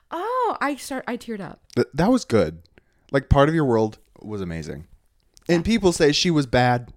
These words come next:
Speaker 2: Wrong.
Speaker 1: She was not bad.
Speaker 2: Wrong. She was amazing.
Speaker 1: She was.
Speaker 2: Sorry, coffee break.
Speaker 1: Coffee break.
Speaker 2: What, what were your thoughts on, um,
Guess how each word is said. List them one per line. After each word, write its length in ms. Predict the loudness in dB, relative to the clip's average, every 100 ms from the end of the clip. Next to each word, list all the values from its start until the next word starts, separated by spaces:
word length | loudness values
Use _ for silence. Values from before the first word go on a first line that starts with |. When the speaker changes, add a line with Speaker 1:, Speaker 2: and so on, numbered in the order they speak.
| -6
Speaker 2:
Wrong. 260 | -4 -4 -8 _ -16
Speaker 1:
She 160 | -10
was 260 | -6 -6 -8
not 160 | -10
bad. 200 | -10 4 8
Speaker 2:
Wrong. 260 | 8 8 -2 _ -20 -20 _ -20 -20 -20 -20 -20
She 140 | -14 -8
was 60 | -6
amazing. 360 | -6 -8 -14 -20 _
Speaker 1:
She 160 | -14
was. 440 | -10 -8 -8 -10 -14 _ _ _ _ _ _ _ _ _ _ _ _ _ _ _ _ _ _ _ _ _ _ _ _ _ _ _ -20 -20
Speaker 2:
Sorry, 260 | -14 -12 -12
coffee 280 | -12 -12 -8
break. 200 | -6 -8 -14 -20 _ -12
Speaker 1:
Coffee 340 | -10 -8 -6
break. 240 | -4 -4 -8 -20 -20 -12 -8 -8 -10 -4
Speaker 2:
What, 320 | 2 2 0
what 120 | -2 -2
were 80 |
your 100 | -2
thoughts 260 | 0 0 0
on, 260 | -2 -2 -6
um, 320 | -6 -6 -10